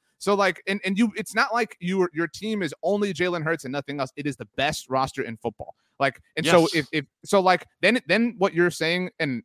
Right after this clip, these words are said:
Speaker 1: I'm, I'm truly just, like, discussing this, is, like, you doubt the quality of the roster to win without him.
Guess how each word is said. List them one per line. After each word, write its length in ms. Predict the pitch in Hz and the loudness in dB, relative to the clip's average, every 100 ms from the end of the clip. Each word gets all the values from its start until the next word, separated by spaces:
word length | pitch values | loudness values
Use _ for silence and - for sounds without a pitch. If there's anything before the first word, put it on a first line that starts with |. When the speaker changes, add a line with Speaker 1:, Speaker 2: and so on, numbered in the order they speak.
| - | -4
Speaker 1:
I'm, 160 | 165 143 | -2 -2
I'm 240 | 135 110 | -4 -6
truly 300 | - 214 190 | 2 6 6
just, 180 | 151 143 | 2 -2
like, 140 | 123 104 | -4 -8
discussing 400 | 107 - 151 123 | -8 -4 -4 -4
this, 140 | 113 120 | -8 -6
is, 100 | 127 | -6
like, 140 | 123 | -4
you 200 | 120 175 | 2 2
doubt 360 | 127 135 135 - | 4 4 4 0
the 80 | 123 | -4
quality 340 | 135 123 120 | 0 2 0
of 80 | 107 | -4
the 80 | 104 | -4
roster 400 | 101 98 - - - | -6 -6 -12 -12 -4
to 80 | 123 | -2
win 180 | 120 | -2
without 280 | 107 98 85 | -2 -6 -12
him. 80 | - | -16